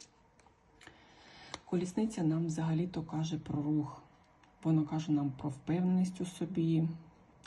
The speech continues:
ще про нашу силу волі, можливо, про нашу рішучість сьогодні, про наш такий внутрішній драйв. Тобто сьогодні, е,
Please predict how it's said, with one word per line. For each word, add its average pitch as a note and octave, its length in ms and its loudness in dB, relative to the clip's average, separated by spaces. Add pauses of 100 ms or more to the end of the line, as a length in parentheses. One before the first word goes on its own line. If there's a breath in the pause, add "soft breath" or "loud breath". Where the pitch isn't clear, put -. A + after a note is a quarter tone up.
ще - 340 -4
про D3+ 200 -2
нашу D3 340 0
силу C3+ 300 -2
волі, E3 520 0 (580 loud breath)
можливо, E3 320 0
про - 140 -4
нашу C#3+ 280 -2
рішучість D3+ 760 -2
сьогодні, F3 720 0 (760 loud breath)
про - 160 0
наш C#3+ 380 2
такий - 380 -10
внутрішній C#3+ 680 -2
драйв. C3 360 -2 (960 loud breath)
Тобто - 340 -4
сьогодні, G3 760 0
е, F#3+ 100 -4